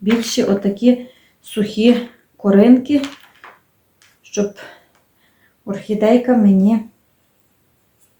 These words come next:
не пропала і не гнила. При тому бачу, що вона корінь-, корінчиками у неї все порядку, а от саме листя, все пропало.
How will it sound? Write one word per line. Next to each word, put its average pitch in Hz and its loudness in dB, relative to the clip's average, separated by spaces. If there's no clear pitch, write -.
не 214 -2
пропала 220 -4
і 208 -4
не 196 4
гнила. 185 2
При - -16
тому 247 2
бачу, 226 0
що 202 -4
вона 214 2
корінь-, 208 0
корінчиками 214 -2
у 180 -6
неї 220 0
все 214 -4
порядку, 202 0
а 185 -2
от 180 -2
саме 196 2
листя, 311 0
все 240 -2
пропало. 175 -4